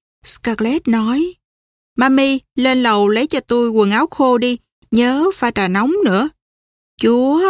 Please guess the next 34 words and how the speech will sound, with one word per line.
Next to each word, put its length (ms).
ơi, 480
cái 120
áo 320
của 200
cô 580
tả 240
tơi 260
hết 300
rồi 340
kìa, 320
vậy 240
là 160
tôi 400
phải 140
mất 280
thì 140
giờ 240
để 140
hong 300
khô 380
và 140
chải 380
lại. 340
Tối 360
nay 180
còn 240
phải 140
mặc 240
đi 120
đám 200
cưới 360
nữa 160
chứ." 220
Mami 540